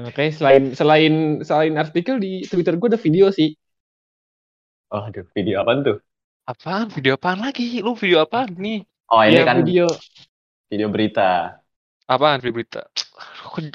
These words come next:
Speaker 3: aduh, aduh, aduh.
Speaker 1: Jadi,
Speaker 3: Nggak, nggak,
Speaker 1: ah.
Speaker 3: nggak, bentar, bentar, gue potong. Kayaknya udah pernah bahas itu. Nih, ket-, nih, gue ngeliat tangan lu kena perban nih. Ken-, kenapa nih? Lu nggak bisa jelasin ke te-, teman-teman nih? Kenapa nih? Hah?
Speaker 2: Ya,
Speaker 3: Jelasin
Speaker 2: gue tahu tuh.
Speaker 3: sejarah aja.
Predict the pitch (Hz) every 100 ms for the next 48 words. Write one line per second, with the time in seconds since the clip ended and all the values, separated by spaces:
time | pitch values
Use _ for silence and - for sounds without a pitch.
0 | - 143 143 135 - 120 - 123 147 147
1 | 160 151 147 147 123 135 135 127 120 127
2 | 117 120 117 120 120 - - 131 139 127
3 | 123 117 113 - 117 - 135 - 151 -
4 | - 208 - 170 165 240 - 170 170 226
5 | 285 - - 170 170 - 349 196 139 131
6 | - - - - 170 494 370 185 262 269
7 | 202 160 165 147 139 151 139 165 - 143
8 | 135 131 135 131 127 131 135 131 _ _
9 | _ _ - 381 - 415 - 190 _ _
10 | _ _ _ _ _ 135 147 156 139 131
11 | 110 151 156 165 151 151